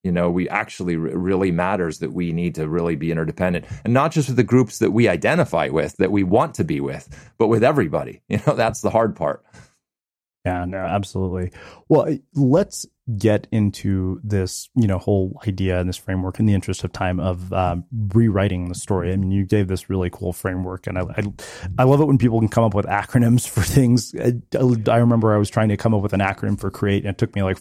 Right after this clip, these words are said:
Speaker 2: four months until I finally did, and I was able to write the blog <laughs> post I want to do about it.
Speaker 1: <laughs>
Speaker 2: Uh, but, you know, you have this sort of framework of recognize, embrace, witness, reinforce, integrate, tell,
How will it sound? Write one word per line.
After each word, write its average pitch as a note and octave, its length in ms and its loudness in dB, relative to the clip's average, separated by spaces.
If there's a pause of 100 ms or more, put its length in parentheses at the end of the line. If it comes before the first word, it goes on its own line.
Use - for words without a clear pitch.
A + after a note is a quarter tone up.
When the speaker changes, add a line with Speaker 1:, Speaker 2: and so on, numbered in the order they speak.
Speaker 2:
four G2+ 200 2
months F#2+ 260 0
until F#2+ 200 0
I F2+ 100 0
finally F#2 360 -2
did, F2+ 200 -2
and F2+ 120 -2
I F2 80 -2
was F2+ 140 -4
able F2 200 -4
to F2+ 80 -2
write F2 220 -4
the F2+ 60 -4
blog F2+ 260 -2
<laughs> - 0 -
post - 360 0
I - 40 6
want C3 180 2
to G#2+ 40 -2
do G2 200 -2
about F2 280 -2
it. B2+ 320 2 (100)
Speaker 1:
<laughs> A#2 100 0 (220)
Speaker 2:
Uh, F2+ 320 4 (140)
but, A2 400 2 (120)
you B2 220 4
know, G#2 60 4
you A2+ 200 4
have B2+ 240 2
this A#2 160 2
sort G#2+ 160 2
of G2+ 80 0
framework B2 420 2
of G2+ 180 0
recognize, A2 560 2
embrace, F#2+ 520 0
witness, G#2 540 -2 (100)
reinforce, G2 840 0
integrate, F#2+ 520 -4
tell, F2+ 380 0